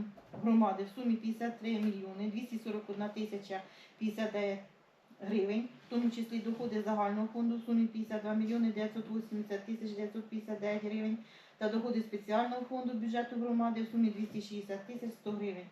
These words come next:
згідно з додатком один до цього рішення. Визначити видатки бюджету громади в сумі шістдесят чотири мільйони сто дев'яносто п'ять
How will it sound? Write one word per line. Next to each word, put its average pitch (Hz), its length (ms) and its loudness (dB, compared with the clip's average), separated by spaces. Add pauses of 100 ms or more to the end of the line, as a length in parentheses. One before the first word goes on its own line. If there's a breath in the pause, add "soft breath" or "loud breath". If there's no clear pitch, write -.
(400 loud breath)
згідно 220 260 4
з 196 40 -2
додатком 214 500 0
один 233 260 0
до 208 80 0
цього 208 240 0
рішення. 180 500 -8 (480 loud breath)
Визначити 262 480 0
видатки 208 460 0
бюджету 202 420 -2
громади 196 420 -2
в 196 100 -6
сумі 233 200 6
шістдесят 214 440 -4
чотири 208 260 -4
мільйони 196 440 -4
сто 240 120 -4
дев'яносто 208 420 -2
п'ять 202 280 -2